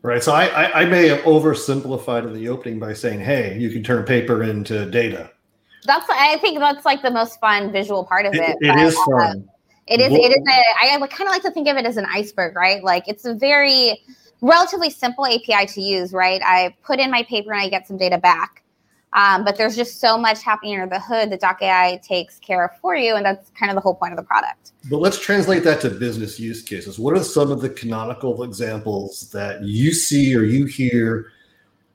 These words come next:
Speaker 1: partners, customers, developers building with Document A I?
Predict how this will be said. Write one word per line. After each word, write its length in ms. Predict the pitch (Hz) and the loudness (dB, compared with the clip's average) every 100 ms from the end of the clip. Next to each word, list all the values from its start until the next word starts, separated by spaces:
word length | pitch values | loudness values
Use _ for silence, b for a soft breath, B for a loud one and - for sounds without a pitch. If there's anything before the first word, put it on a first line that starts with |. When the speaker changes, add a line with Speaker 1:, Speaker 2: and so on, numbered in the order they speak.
| - | 0
Speaker 1:
partners, 600 | 139 135 131 127 120 - | 2 2 2 2 0 -4
customers, 680 | - 120 - 120 120 113 104 | 2 2 2 2 2 2 -4
developers 880 | 107 120 120 117 107 98 98 - _ _ - | 2 4 4 2 -2 -4 -10 -16 _ _ -2
building 600 | 113 127 123 110 98 95 _ | 2 4 4 0 -2 -10 _
with 160 | 101 92 | -16 -12
Document 400 | 95 95 101 90 | -10 -10 -10 -10
A 120 | |
I? 40 | 82 | -12